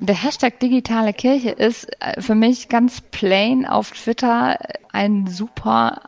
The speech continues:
also ein super Organisations- und Einstiegsmittel, ähm, in diese Debatte. Ich habe ja gerade gesagt, ich, ich bin selber Religionswissenschaftlerin. Ich arbeite erst seit,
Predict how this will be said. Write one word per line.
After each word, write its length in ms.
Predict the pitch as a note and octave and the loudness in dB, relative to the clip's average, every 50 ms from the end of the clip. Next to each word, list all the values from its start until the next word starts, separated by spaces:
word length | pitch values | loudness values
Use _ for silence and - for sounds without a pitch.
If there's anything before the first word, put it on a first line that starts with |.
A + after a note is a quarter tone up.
| - - _ - | -20 -20 _ -14
also 380 | - - - F#3+ F3+ F#3+ - - | -8 -6 -6 -4 -4 -6 -8 -4
ein 240 | - G3+ G3+ G3+ | -4 -2 -2 -2
super 280 | G3 G#3 - - F#3+ - | -2 -2 0 0 2 2
Organisations- 880 | F3+ F#3+ G#3 G#3 G3+ F#3 F#3+ F#3 - - G#3 F#3+ F#3+ G#3 A3 A#3 - - | 2 2 2 0 2 2 0 -2 -2 -4 -4 -2 -2 -2 -2 -4 -4 -4
und 180 | F#3+ F#3 - | -6 -6 -4
Einstiegsmittel, 1900 | - - F#3 G3 A3 - - - G#3 F#3+ F#3 - - - - - - _ _ - - - _ - - - - F#3+ F#3+ F#3 F3+ - - E3+ D3+ D3+ F3+ F#3+ - _ - | -2 -2 -2 -2 -2 -4 -4 -4 -6 -6 -6 -8 -12 -12 -14 -14 -16 _ _ -18 -18 -18 _ -18 -16 -10 -4 -2 -2 -2 -2 -2 -4 -4 -4 -4 -6 -10 -12 _ -6
ähm, 340 | - G3 F3 F3 F3 - - - | -4 -4 -2 -2 -4 -6 -6 -2
in 220 | - G3+ G#3 F#3+ | 0 0 0 2
diese 240 | G3 G#3 F3+ F3+ E3+ | 0 -2 -2 -2 -2
Debatte. 480 | F3+ F3 - F3 F3+ - - - - - | -2 0 0 0 -2 -2 -4 -6 -4 -4
Ich 140 | - F#3 - | -6 -4 0
habe 100 | F#3+ F#3+ | 2 2
ja 60 | F3+ | 2
gerade 160 | - F3 - | 2 0 -2
gesagt, 320 | - F#3 F3 F3 F3 - - | -2 -2 0 0 0 -2 -6
ich, 180 | - - - - | -16 -16 -14 -12
ich 160 | - - - | -12 -10 -8
bin 100 | F#3 F#3 | -4 -2
selber 220 | F#3 F3 F3 F3 | -2 -2 -2 -2
Religionswissenschaftlerin. 920 | F3+ F3 E3+ E3+ F#3 G3+ A#3 - - G3+ G3+ G3 G3 F#3 F#3 F3+ F#3 F3+ | -4 -4 -6 -4 -2 -2 -2 -2 -2 -4 -2 -2 -2 -2 -2 -4 -4 -4
Ich 160 | E3+ F3 - - | -4 -6 -4 -4
arbeite 320 | - F3+ F3+ F3+ - F#3 | -2 -2 -2 -2 -4 -4
erst 300 | - - - - - - | -4 -4 -4 -6 -8 -4
seit, 280 | - F3 E3+ - - | -4 -4 -4 -4 -8